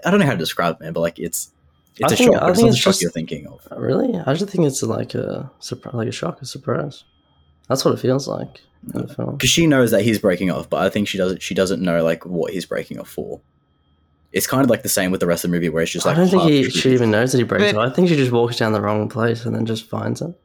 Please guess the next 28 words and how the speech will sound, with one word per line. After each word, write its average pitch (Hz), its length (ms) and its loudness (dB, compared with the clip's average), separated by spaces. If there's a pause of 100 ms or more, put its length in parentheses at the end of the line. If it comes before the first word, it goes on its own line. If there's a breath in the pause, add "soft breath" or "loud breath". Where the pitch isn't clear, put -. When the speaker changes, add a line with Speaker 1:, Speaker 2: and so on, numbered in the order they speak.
(440 soft breath)
Speaker 1:
No, 110 240 2
she, 120 320 0
'cause - 380 -2 (400)
she, 110 380 -2
um, 101 500 0 (100)
so - 140 0
that's 123 140 4
the 127 60 -4
thing 143 140 4
with, 123 180 0
like, 110 160 2
so, 110 120 2
like, 95 200 -2
with 123 140 0
the 123 80 -2
cameras 92 380 0
as 87 120 -6
well, 85 280 2
when 87 140 -2
they're 87 80 0
shooting 82 260 -2
in 82 80 -2
darkness, 82 540 -2
another 90 240 0
thing 87 180 -2
is, 85 140 -2
like, 82 180 -2
um, 80 320 -6